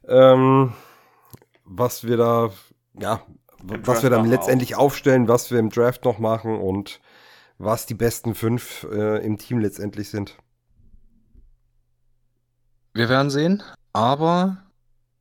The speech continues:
Speaker 3: faktisch haben wir was für die Offensive Line getan. So, jetzt könnten wir vielleicht nochmal darüber sprechen. A J Green hat uns verlassen, John Ross hat uns verlassen, zwei Wide Receiver sind quasi weg.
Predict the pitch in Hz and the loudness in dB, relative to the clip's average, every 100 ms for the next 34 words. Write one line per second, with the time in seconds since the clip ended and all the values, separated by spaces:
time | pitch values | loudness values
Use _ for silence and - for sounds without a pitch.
0 | _ _ _ _ _ - 113 110 - 131 | _ _ _ _ _ -6 -2 -2 -2 -2
1 | 123 - 98 101 101 92 95 - - 87 | -2 0 0 0 -4 -4 -6 -8 -12 -8
2 | 95 82 - 87 - - 85 87 92 - | -8 -8 -10 -12 -12 -12 -12 -10 -8 -8
3 | - - _ _ _ _ _ _ _ _ | -8 -10 _ _ _ _ _ _ _ _
4 | _ - - _ _ _ _ _ _ _ | _ -20 -20 _ _ _ _ _ _ _
5 | _ _ _ _ _ _ - 131 123 104 | _ _ _ _ _ _ -2 2 4 2
6 | - - - - - _ _ _ - - | -4 -16 -18 -20 -20 _ _ _ -8 -6
7 | - 120 120 127 - 113 113 117 113 110 | -2 -2 -2 -4 -2 -2 -2 -2 -2 -2
8 | 104 113 107 - - 120 131 120 - 104 | -4 -4 -4 -4 -4 -2 -2 -2 -2 -4
9 | - 98 104 117 123 113 113 - 117 117 | -2 -2 -2 0 0 -2 -2 -2 0 0
10 | 117 127 127 120 - 98 98 101 - 120 | 0 -2 -2 -4 -4 -2 0 0 0 0
11 | 110 113 - 113 107 113 120 110 - 92 | 0 -2 0 2 2 0 -4 -4 -2 0
12 | 98 104 113 - 113 113 110 110 107 107 | 0 0 -2 -2 -2 -2 -4 -2 -2 -2
13 | 107 120 - | -2 -6 -6